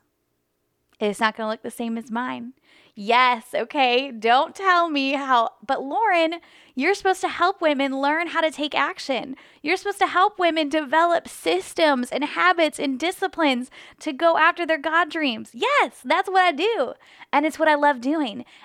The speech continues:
And you know what the coolest thing I love to see is when women recognize that the action they take or the systems they develop or the disciplines and habits they put into their life don't look exactly like mine.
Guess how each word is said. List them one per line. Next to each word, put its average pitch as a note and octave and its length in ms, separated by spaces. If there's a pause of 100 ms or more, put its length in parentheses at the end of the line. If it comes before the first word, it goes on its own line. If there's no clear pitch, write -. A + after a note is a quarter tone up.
(100)
And C4 120
you C#4+ 60
know D4+ 140
what F#4+ 120
the D4+ 80
coolest D#4 600
thing C#4+ 400
I A#3+ 200
love C4 360
to C4 100
see B3+ 460 (280)
is A#3+ 160
when C4+ 200
women D4 320
recognize A3+ 880 (240)
that C4 160
the C#4 100
action C#4 440
they C4+ 120
take B3 400
or A3 80
the A3 80
systems D#4 600
they D4+ 100
develop B3+ 560
or A#3+ 120
the A3+ 100
disciplines C#4+ 640
and C4 100
habits C4 420
they C4+ 120
put C#4 200
into C#4 200
their A#3+ 120
life A#3+ 300 (320)
don't D4 380
look D4+ 260
exactly D4+ 560
like D#4 320
mine. D4+ 840